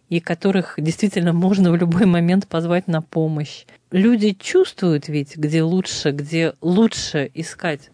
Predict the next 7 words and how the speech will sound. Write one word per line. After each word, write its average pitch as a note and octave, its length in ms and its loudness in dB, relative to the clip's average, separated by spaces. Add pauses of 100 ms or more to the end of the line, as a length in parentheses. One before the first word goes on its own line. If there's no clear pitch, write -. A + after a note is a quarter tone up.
(160)
таких D3+ 460 -8
людей, D#3 260 -2
не F#3 180 2
по F#3 200 -4
ночным A3+ 480 0
клубам. C#3 440 -8 (220)
И, F3+ 580 0